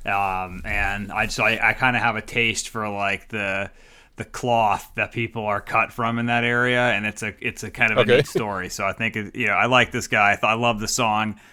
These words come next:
Speaker 1: Good, good twist on it. I like the B B King connection.
Speaker 2: Now, Todd, Joey B here is, is well known by guitarists as a great player, but I don't think he's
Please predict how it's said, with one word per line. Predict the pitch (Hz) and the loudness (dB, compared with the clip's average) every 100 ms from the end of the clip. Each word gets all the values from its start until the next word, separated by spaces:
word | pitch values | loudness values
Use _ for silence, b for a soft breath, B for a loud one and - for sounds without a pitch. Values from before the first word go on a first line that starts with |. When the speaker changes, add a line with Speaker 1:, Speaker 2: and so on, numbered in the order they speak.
| b b _ | b b _
Speaker 1:
Good, | 117 110 | 0 0
good | 135 120 | -2 -2
twist | - 123 - | 0 -2 0
on | 113 107 | 0 2
it. | |
I | 107 | 2
like | 113 110 | 0 -2
the | 104 | -4
B | 107 | -4
B | 101 | -2
King | 113 107 | -4 -4
connection. | 107 95 92 - 98 87 - _ - | -2 -2 -2 -6 -8 -10 -18 _ -14
Speaker 2:
Now, | 185 170 147 151 | 0 6 6 4
Todd, | - 208 190 151 - _ _ - _ _ 123 | 0 4 4 2 -4 _ _ -20 _ _ 2
Joey | 147 233 170 | 2 4 0
B | 165 170 | -2 -2
here | 131 120 107 104 | 0 2 2 2
is, | 98 - - - | -2 -6 -8 -8
is | 117 107 | -6 -6
well | 107 123 156 151 | 2 8 8 8
known | 123 123 123 110 | 6 4 4 4
by | 113 101 | 2 2
guitarists | 107 - 113 110 160 240 - - - - _ _ _ _ _ 135 | -4 0 4 4 4 0 -4 -4 -6 -8 _ _ _ _ _ 0
as | 135 | 0
a | |
great | 131 120 160 165 | 0 2 2 2
player, | 160 160 196 220 _ _ _ | 2 2 2 -6 _ _ _
but | 156 - | -4 -2
I | 214 | -2
don't | 302 - | -4 -4
think | 269 - | -8 -6
he's | 214 135 | -6 -6